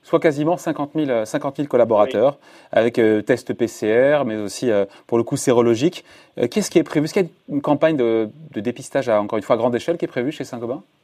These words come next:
Speaker 2: Pour l'instant, on fait des pilotes et on n'a pas encore pris de décision.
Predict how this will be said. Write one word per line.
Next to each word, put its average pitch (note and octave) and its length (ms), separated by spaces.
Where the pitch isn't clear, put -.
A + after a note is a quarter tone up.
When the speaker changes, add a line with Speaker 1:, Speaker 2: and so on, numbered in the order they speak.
Speaker 2:
Pour F4 140
l'instant, D4+ 300
on B3 80
fait - 160
des - 100
pilotes A#3 580
et F#3 100
on F3+ 40
n'a F#3 120
pas A3 120
encore G3+ 280
pris A#3 200
de F#3 120
décision. D#3+ 680